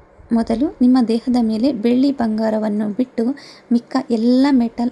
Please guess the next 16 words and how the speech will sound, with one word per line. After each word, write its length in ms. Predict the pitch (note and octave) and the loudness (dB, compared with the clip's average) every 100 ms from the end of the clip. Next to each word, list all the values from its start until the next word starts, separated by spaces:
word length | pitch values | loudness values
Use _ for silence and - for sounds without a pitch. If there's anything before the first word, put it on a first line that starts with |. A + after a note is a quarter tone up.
| A3 | -4
ಐಟಮ್ಸನ್ನ 680 | A3 A3 G#3 - G#3+ A3+ | -6 -6 -6 -6 -4 -4
ಸಂಪೂರ್ಣವಾಗಿ 720 | D4+ B3 A3 A3 A3 G#3+ G#3+ G#3 | -4 -6 -6 -4 -6 -4 -6 -6
ತೆಗೆದು 340 | G#3+ G3+ D4 | -6 -4 -6
ಪಕ್ಕಕ್ಕಿಡಿ. 800 | D4+ - G#3+ G#3+ - G#3+ G#3+ D4+ - _ _ _ - _ _ | -6 -6 -6 -6 -6 -6 -2 -4 -6 _ _ _ -20 _ _
ನಂತರ 340 | A#3 A3+ G#3 A3 D4+ - - - _ | -2 -2 -2 -2 -2 -6 -18 -20 _
ಪೂರ್ವಾಭಿಮುಖವಾಗಿ 1160 | - C#4 C#4 C4+ C4 A#3 A3+ A3+ A3 A3 G#3+ E4 - - | 0 2 2 0 0 -2 -2 -4 -4 -4 -6 -10 -12 -6
ಮುಖವನ್ನು 500 | A3+ - A#3 A3 G#3+ | -4 -2 -4 -2 -4
ಮಾಡಿ 380 | G#3 G#3+ G#3+ D4+ - _ - | -4 -4 -4 -6 -10 _ -10
ಸುಖಾಸನದಲ್ಲಿ 1000 | - B3+ B3+ C4+ B3+ A3+ A3 G#3+ B3 D4 | -8 -2 0 0 -2 -4 -4 -4 -4 -2
ಆರಾಮದಾಯಕವಾಗಿ 1080 | B3 A3 A#3+ B3 A#3 G#3+ G#3 G3+ G#3 G#3 G#3 | -4 -2 0 0 0 -2 -6 -6 -6 -6 -6
ಕುಳಿತುಕೊಳ್ಳಿ. 720 | G#3 G#3 - - G3+ G3+ C4+ - - _ _ _ _ _ _ _ _ _ _ - _ _ - | -6 -8 -8 -8 -6 -2 -4 -4 -14 _ _ _ _ _ _ _ _ _ _ -20 _ _ -2
ನಂತರ 300 | A3+ - A3+ A3+ | -2 -2 -4 -2
ನಿಮ್ಮ 240 | A3+ A3+ A#3 | 0 0 0
ಎರಡೂ 360 | A#3 A#3+ C#4 | 0 0 0
ಕೈಗಳನ್ನು 760 | D4 A#3 A3 G#3+ G#3 G3+ A#3+ F4 - - - | -2 -4 -4 -4 -6 -4 -4 -4 -10 -20 -2
ನಿಮ್ಮ 180 | B3+ C4 | 4 4